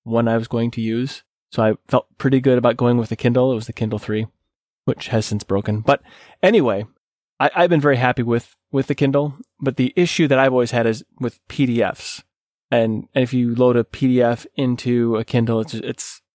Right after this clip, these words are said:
um, you know, the little, that little screen, you just cannot see it. And then you have to, like, zoom in or do all these kind of weird things. It doesn't reflow the P D F or, or doesn't do it nicely anyway. And the,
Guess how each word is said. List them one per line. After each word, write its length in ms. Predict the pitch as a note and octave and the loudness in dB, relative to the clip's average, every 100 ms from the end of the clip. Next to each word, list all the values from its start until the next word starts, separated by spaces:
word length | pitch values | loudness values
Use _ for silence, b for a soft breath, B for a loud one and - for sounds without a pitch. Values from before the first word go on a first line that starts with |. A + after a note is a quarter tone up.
| _ | _
um, 320 | A#2 G#2 A2 | -8 -6 -6
you 60 | A#2 | -6
know, 60 | A2+ | -4
the 120 | A2+ | -4
little, 360 | A2+ A2 - _ | -4 -6 -10 _
that 120 | B2 | 0
little 160 | C#3 A#2+ | 2 0
screen, 380 | - D#3 D3 C3 | 0 4 6 6
you 80 | |
just 200 | B2+ C3 | 2 -2
cannot 340 | - C#3 C3 - | 0 2 2 0
see 300 | - C#3 B2+ | -2 2 4
it. 160 | B2+ | 4
And 80 | B2+ | 2
then 80 | A#2+ | 0
you 60 | A#2 | 0
have 100 | - | -2
to, 80 | |
like, 160 | A#2+ A#2 | -2 -2
zoom 260 | A#2+ A#2+ A#2 | 2 4 4
in 200 | A#2 A2+ | 2 0
or 60 | |
do 200 | A2 A#2 | 0 0
all 100 | A2 | 0
these 140 | G#2+ - | 0 -2
kind 160 | A2+ | -4
of 80 | A2+ | -2
weird 160 | A2 - | -4 -2
things. 240 | A2 A2+ | -2 0
It 40 | A#2+ | 2
doesn't 180 | A#2 | 2
reflow 340 | A2+ A#2+ B2 A2+ | 0 -2 0 0
the 80 | A#2 | 0
P 140 | A#2 | 0
D 120 | A2+ | 2
F 220 | A2 A2 - _ | 0 -2 -8 _
or, 220 | A#2+ A2+ - - | -2 -2 -6 -2
or 340 | A#2+ A2 G#2+ B2+ - - | 0 0 -2 -8 -16 0
doesn't 180 | B2+ A2+ | 0 2
do 100 | A#2 | -2
it 60 | A2 | -2
nicely 300 | G#2+ - A2+ | -6 -6 -8
anyway. 240 | G#2+ G#2 - _ _ _ _ _ _ - | -6 -10 -14 _ _ _ _ _ _ 0
And 200 | C#3 C3 | 2 4
the, 320 | C3 B2+ B2 | 2 2 0